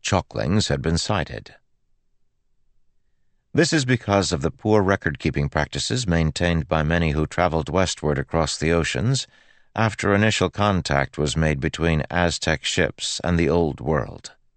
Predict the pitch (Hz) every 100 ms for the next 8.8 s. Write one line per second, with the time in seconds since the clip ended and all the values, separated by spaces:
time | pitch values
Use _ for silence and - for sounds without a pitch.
0 | _ _ _ _ _ _ 90 90 95 101
1 | 95 82 90 80 - 92 87 80 76 -
2 | - 85 73 104 170 147 - - 78 -
3 | 71 65 - - 85 73 - 85 82 -
4 | 76 71 123 131 _ _ _ _ - 67
5 | 67 80 80 80 82 - - - 87 82
6 | - 101 - 90 87 82 69 - 78 101
7 | 95 - 85 73 - - - - 69 82
8 | - 82 78 82 80 55 87